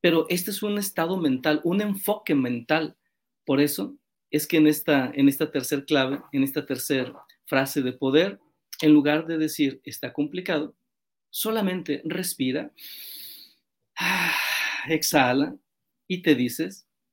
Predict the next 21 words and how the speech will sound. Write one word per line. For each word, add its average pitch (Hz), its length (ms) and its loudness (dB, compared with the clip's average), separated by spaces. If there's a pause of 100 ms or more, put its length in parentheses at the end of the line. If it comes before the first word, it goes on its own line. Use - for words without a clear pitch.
"Lo 139 220 2
resolveré". 107 500 -8 (960)
De 175 100 0
eso 247 180 0
se - 140 -2
trata. 170 560 -4 (320)
Amigos, 214 400 0
amigas, 180 520 0 (240)
la 185 280 2
vida 226 360 0
es 214 180 0
de 220 120 -2
soluciones. 175 920 -2 (340)
La 160 220 -2
vida 220 220 2
es 233 120 2
de 196 140 6
grandes 214 580 2
y 180 100 -6
poderosas 165 640 4
decisiones, 147 960 -2